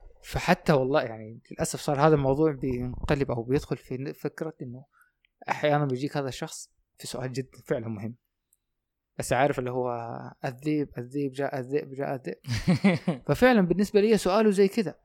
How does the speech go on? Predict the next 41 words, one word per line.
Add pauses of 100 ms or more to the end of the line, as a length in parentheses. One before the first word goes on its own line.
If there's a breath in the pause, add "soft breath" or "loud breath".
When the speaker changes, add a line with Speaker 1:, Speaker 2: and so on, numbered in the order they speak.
Speaker 2:
كيف
أثق
فيك
هذه
المرة؟
Speaker 1:
سؤاله
إيه؟
سؤاله
حيضيع
وقتي
على
الفاضي،
فخلاص.
Speaker 2:
تقدر
تربيه
من
خلال
الإجابة. (1800)
Speaker 1:
لما
تنحط
في
هذا
الموقف
إن
أنت
كل
بعد
شوية
بيجيك
الأسئلة
كل
بعد
شوية،
فحتى
ما
في
حالك
إن
أنت
تربي
أحد.